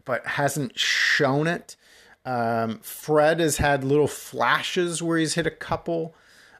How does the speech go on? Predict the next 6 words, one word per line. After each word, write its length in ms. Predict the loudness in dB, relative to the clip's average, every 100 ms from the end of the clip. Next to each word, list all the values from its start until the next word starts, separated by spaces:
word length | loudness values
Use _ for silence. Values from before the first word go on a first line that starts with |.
| -14
Um, 320 | -8 -6 -8 -8
Kyle's 600 | -6 2 4 4 2 -2
had 600 | 0 4 4 4 2 -2 -12 -20 -20 -6
a, 140 | -4 -2
a 100 | -4
couple 640 | -2 -2 0 0 2 0